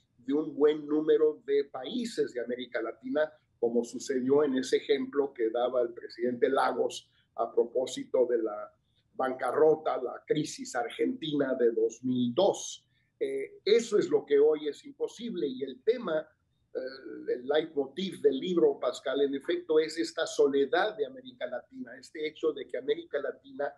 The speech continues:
no pinta en el mundo hoy, por muchas razones, las describimos en el libro, pero una de ellas, sin duda,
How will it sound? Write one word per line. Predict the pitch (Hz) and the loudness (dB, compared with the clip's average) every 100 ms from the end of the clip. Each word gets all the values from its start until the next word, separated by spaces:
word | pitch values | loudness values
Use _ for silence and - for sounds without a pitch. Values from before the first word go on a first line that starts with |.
| _ _ - | _ _ -8
no | 147 160 185 - | 2 4 4 -4
pinta | 165 165 - 151 | -10 -10 0 2
en | 151 | 2
el | 147 151 | -2 -2
mundo | 180 185 165 147 156 | -2 -2 2 2 2
hoy, | 170 180 135 - _ _ _ _ | 0 2 0 -4 _ _ _ _
por | 139 135 | -8 -2
muchas | 156 185 180 156 | 0 0 2 0
razones, | 127 127 170 175 143 160 - - _ _ | 0 -2 0 2 0 -6 -10 -16 _ _
las | 107 110 - | -12 -10 -8
describimos | 117 - 127 123 160 160 - | -10 -6 -4 0 4 2 2
en | 131 | -2
el | 135 143 | 0 0
libro, | 170 147 143 - _ _ _ | 0 0 -2 -2 _ _ _
pero | 156 147 - | 4 4 0
una | 180 208 208 190 | 2 2 4 2
de | 151 143 | 4 4
ellas, | 160 165 151 - | 2 -4 -6 -6
sin | 135 127 131 | -12 -10 -8
duda, | 190 220 156 - - | -4 -2 -2 -2 -6